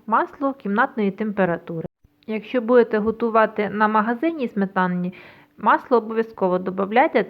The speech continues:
тому що без нього пиріг не буде таким вологим. Наверх на сметану додаю соду, гашу її завжди лимонним соком, так мені більше подобається. І поступово буду додавати просіяне борошно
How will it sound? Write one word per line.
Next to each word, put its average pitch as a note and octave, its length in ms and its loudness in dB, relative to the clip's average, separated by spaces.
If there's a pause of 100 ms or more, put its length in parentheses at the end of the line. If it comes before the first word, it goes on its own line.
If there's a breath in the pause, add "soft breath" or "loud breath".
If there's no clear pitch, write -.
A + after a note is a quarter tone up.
(300)
тому G3+ 260 -4
що G3+ 160 -6
без F#3+ 260 -2
нього A3+ 680 0
пиріг A#3 360 0
не F#3 120 -2
буде G#3 300 -2
таким G3 380 -4
вологим. D#3+ 680 -2 (2500 soft breath)
Наверх B3 400 0
на A3+ 100 -4
сметану A#3 640 -2 (720)
додаю G#3+ 440 0
соду, F3+ 720 0
гашу A3 480 -2
її G3+ 220 0
завжди F#3+ 440 -2
лимонним F#3 500 -2
соком, C#4 420 -2
так C#4 240 -4
мені F#3+ 200 0
більше E3+ 360 -8
подобається. F3+ 840 -4 (420 soft breath)
І F4+ 100 -2
поступово C4 640 0
буду F#3+ 260 0
додавати G3 500 -2
просіяне G3 640 -2
борошно E3+ 640 -6